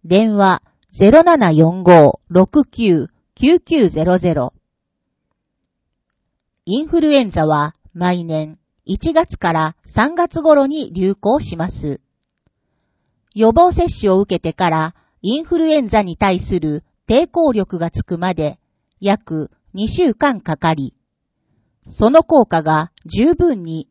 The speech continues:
持続する期間は最長で約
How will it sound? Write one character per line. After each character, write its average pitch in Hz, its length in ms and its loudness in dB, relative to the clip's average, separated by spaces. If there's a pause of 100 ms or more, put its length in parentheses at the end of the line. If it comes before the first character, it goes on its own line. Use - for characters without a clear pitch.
持 156 180 -8
続 - 280 0
す 269 100 -6
る 247 120 -4
期 - 140 -12
間 208 260 -4
は 180 280 -4 (400)
最 202 320 0
長 175 300 -2
で 156 280 -4 (160)
約 180 520 -6